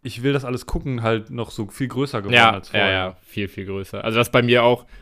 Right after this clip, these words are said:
Speaker 2: also ich war ja auch schon vor die, unserer Podcast-Zeit schon tief drin. Ähm,
Speaker 1: Mhm.
Speaker 2: aber seitdem wir uns jetzt auch noch mal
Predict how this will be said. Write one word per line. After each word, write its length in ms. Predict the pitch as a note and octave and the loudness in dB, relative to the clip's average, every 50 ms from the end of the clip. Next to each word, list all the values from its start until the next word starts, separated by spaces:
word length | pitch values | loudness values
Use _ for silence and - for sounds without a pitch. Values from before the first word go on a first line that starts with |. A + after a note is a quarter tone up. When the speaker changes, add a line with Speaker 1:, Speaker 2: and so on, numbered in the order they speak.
| - | -6
Speaker 2:
also 160 | - A#2 A2 | -2 -2 0
ich 260 | A2+ A#2 - B2+ - G#2+ | 0 -2 -2 -6 -4 2
war 120 | A#2+ A#2 | 4 4
ja 140 | A#2+ B2 A#2 | 4 4 2
auch 120 | G2+ A#2 | 0 -2
schon 200 | - - A#2 G#2 | -4 -6 -8 -8
vor 580 | - - - - - B2 B2+ C3+ C3+ C#3 C#3 C3+ | -8 -12 -12 -4 0 2 2 4 4 4 4 2
die, 140 | B2+ B2+ B2 | 0 -2 -6
unserer 240 | B2 C3 A#2+ B2+ A#2 | -6 -4 -2 -2 -2
Podcast-Zeit 720 | - - C3+ - - - C3+ A#2 - - C3 B2 B2 B2 | 0 -2 -4 -4 -6 -12 -12 -12 -8 -6 -4 -4 -4 -4
schon 220 | - - B2 A#2+ A#2 | -4 -6 -6 -6 -6
tief 280 | - - B2 A#2 A#2 - | -8 -8 -10 -10 -10 -10
drin. 360 | - A#2 B2+ C#3+ D#3 E3 E3 _ _ _ _ _ _ _ _ _ _ _ - | -8 -4 -4 -4 -4 -4 -10 _ _ _ _ _ _ _ _ _ _ _ -6
Ähm, 380 | - G#2+ G#2+ G#2+ G#2 G#2+ A2 | -4 -2 -2 -2 -4 -4 -4
Speaker 1:
Mhm. 320 | A2 A2+ A2 A2 A2 A#2 A2+ _ _ _ _ _ _ _ _ _ _ _ _ _ _ _ _ _ _ - | -2 0 0 0 -2 -4 -8 _ _ _ _ _ _ _ _ _ _ _ _ _ _ _ _ _ _ 2
Speaker 2:
aber 720 | G2 G2 G2+ G#2+ G#2+ G2+ A2 G#2+ G#2+ G#2 G#2 G#2 - - - | 4 6 6 6 4 2 2 2 4 4 2 2 -2 -4 -12
seitdem 420 | - G#2 G#2 F2+ - A2+ A2 A2+ A2 | -8 -8 -6 -4 -2 -2 -2 0 -2
wir 80 | A2+ | -2
uns 100 | A2 G2+ | -4 -4
jetzt 160 | G2 G2 - | -6 -10 -8
auch 60 | - A2 | -8 -8
noch 120 | A2 G2+ | -6 -6
mal 420 | G#2+ A2 G#2 G#2+ G#2+ G#2 G#2 - | -4 -4 -4 -2 -4 -6 -6 -10